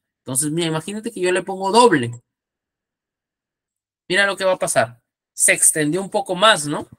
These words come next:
En cambio, si yo le quiero dejar en uno punto cinco, es un poquito más, más junto, ¿no? Generalmente se recomienda el uno punto cinco. Tampoco lo dejen en sencillo. "Profesor, ¿y si quiero cambiar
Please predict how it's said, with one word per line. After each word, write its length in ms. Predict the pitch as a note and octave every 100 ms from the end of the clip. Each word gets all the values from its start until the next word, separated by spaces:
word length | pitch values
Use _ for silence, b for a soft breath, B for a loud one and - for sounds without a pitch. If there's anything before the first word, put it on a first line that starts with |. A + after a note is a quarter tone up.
| _ _ _ _ _ _ _
En 140 | B2+
cambio, 500 | C3 G#3+ F#3+ B2 A2 - _ _ _ _
si 320 | - - D3+
yo 180 | C#3+ G3
le 200 | A3+ A3+
quiero 460 | - A3 A3+ G#3+ _
dejar 400 | D3 D#3 - F3
en 80 | E3
uno 260 | F3+ G#3+
punto 320 | - A3+ A3+ B3
cinco, 460 | C4+ B3 A3+ D#4+ _ _ _ _ _ _ _ _
es 200 | C#3+ -
un 80 | D#3+
poquito 380 | D#3 D3+ D#3+ D#3
más, 540 | D3 C#3+ D3 - - _ _
más 140 | D3
junto, 420 | - B3 A#3 B2 - _ _
¿no? 200 | G#3 D#4+ B B _
Generalmente 640 | B3 B3+ C#4 D4+ E4 F4
se 120 | -
recomienda 440 | A#3+ - G#3 A3 A#3
el 80 |
uno 220 | A#3 A#3 A#3
punto 260 | A3+ G#3+
cinco. 400 | - F#3+ A#2 - _ _ -
Tampoco 400 | F3 A3 A3+ A#3+
lo 100 | G#3
dejen 240 | - G#3
en 100 | F#3
sencillo. 440 | F3 C#3+ - G#2+ - _ _ _ _ _ _
"Profesor, 460 | A#3 C4+ C#4+ C4+
¿y 120 | A3
si 140 | G3+ A#3
quiero 280 | - D4 D#4+
cambiar 560 | C4+ A3+ A3+ B3 B3